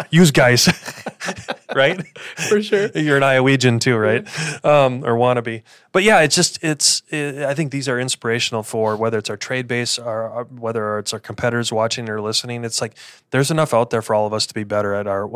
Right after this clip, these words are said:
Speaker 1: at our craft.
Speaker 2: Yeah.
Speaker 1: And our craft doesn't have to be de-, def-, de-, uh, defined and delineated, like you said. It doesn't have to be this rigid box. Look at, look at your transformation alone. That's, that should be inspiration for others.
Speaker 2: Mm-hmm.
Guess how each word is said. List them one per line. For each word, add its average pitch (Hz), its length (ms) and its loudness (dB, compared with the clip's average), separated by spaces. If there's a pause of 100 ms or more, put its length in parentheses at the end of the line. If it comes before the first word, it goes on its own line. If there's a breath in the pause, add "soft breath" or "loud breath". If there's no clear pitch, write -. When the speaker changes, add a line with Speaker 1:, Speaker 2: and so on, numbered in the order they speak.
(160)
Speaker 1:
at 107 140 -4
our 98 80 -6
craft. - 480 -6
Speaker 2:
Yeah. 254 160 -6 (120)
Speaker 1:
And 135 60 0
our 131 80 2
craft - 340 -2
doesn't 131 260 0
have 127 180 -4
to - 80 -10
be 117 160 -4
de-, 110 180 -8 (100)
def-, 110 220 -12 (160)
de-, 110 180 -6 (640)
uh, 107 340 -10 (420 loud breath)
defined 127 440 0
and 113 160 -2
delineated, 113 480 -6
like 104 260 -10
you 139 100 -2
said. 101 240 -2 (180 loud breath)
It - 60 -20
doesn't 135 180 -4
have 180 100 0
to - 60 -10
be 143 80 0
this 123 180 -4
rigid 110 300 -8
box. - 500 -4 (340 soft breath)
Look 135 140 -2
at, 135 120 -4 (160)
look 143 140 -2
at 131 140 -8
your 139 100 -2
transformation 107 680 -8
alone. 104 240 -8
That's, 101 260 -8
that 117 160 -6
should - 200 -8
be 123 100 -4
inspiration 110 500 -6
for 104 160 -8
others. 92 420 -10
Speaker 2:
Mm-hmm. 151 260 -10